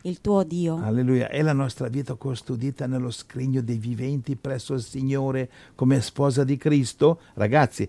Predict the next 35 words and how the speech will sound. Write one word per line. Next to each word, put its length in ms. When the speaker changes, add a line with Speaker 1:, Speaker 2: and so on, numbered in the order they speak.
Speaker 2:
la 140
vita 420
è 160
corta, 580
va 140
bene? 400
Non 140
c'è 140
niente 300
di 60
più 100
importante 520
che 180
camminare 640
nel 260
cammino 480
della 200
sposa 360
di 140
Cristo, 640
tog-, 320
togliere 440
gli 100
occhi 380
dal 200
mondo, 380
dalle 160
cose 240
terrene, 680
va 120
bene, 260
e 60
metterli 380
su 120
Gesù. 400